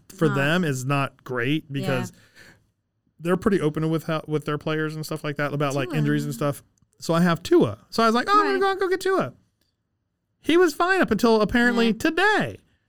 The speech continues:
Speaker 1: I'm like,
Speaker 2: Did they
Speaker 1: "What
Speaker 2: say
Speaker 1: the
Speaker 2: what's
Speaker 1: hell?"
Speaker 2: wrong with Tua?
Speaker 1: Uh, rib and,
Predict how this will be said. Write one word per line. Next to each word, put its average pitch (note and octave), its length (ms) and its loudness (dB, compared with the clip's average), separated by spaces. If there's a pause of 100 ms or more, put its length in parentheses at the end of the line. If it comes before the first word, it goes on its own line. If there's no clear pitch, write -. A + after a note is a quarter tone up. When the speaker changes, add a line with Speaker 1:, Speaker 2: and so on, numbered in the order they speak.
(720)
Speaker 1:
I'm C#4+ 100 2
like, E4+ 200 2
Speaker 2:
Did C#4+ 100 -2
they F#4 60 4
Speaker 1:
"What D4 80 0
Speaker 2:
say D#4+ 80 0
Speaker 1:
the G4 60 4
Speaker 2:
what's D#4 160 2
Speaker 1:
hell?" B3 100 -2
Speaker 2:
wrong B3 200 0
with G#3+ 180 -4
Tua? C#3+ 140 -6
Speaker 1:
Uh, G#3 500 2
rib G3 400 4
and, F3 640 -2